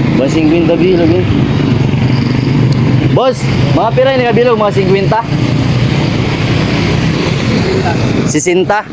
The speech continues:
Oh, grabe, guys. Sixty piraso. Kita nyo naman, sixty piraso. Yan, ipapamig-, ipamimigay lang yan. Alas otso na ng umaga po.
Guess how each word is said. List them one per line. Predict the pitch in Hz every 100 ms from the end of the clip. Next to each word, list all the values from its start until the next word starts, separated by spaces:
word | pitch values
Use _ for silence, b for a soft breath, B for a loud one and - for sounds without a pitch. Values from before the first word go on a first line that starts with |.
| - - - - -
Oh, | 117 120
grabe, | 107 107 101 98 98 98 151 135
guys. | 127 165 151 - - - - - - - - -
Sixty | - 127 - - 151 151
piraso. | 151 156 165 160 175 156 - - - - - - - - -
Kita | 123 123 143 147
nyo | 156
naman, | 151 151 170
sixty | 151 143 -
piraso. | 151 147 147 151 147 156 151 123 - - - - - - - -
Yan, | - 127 135 127
ipapamig-, | 127 135 143 151 151 135 131 127
ipamimigay | 139 147 151 160 165 156 165
lang | 165 165
yan. | 165 170 147 127 - - - - - - - - - -
Alas | 131 156
otso | 175 185 185 196
na | 196 196
ng | 190
umaga | 185 185 175 180
po. | 180 170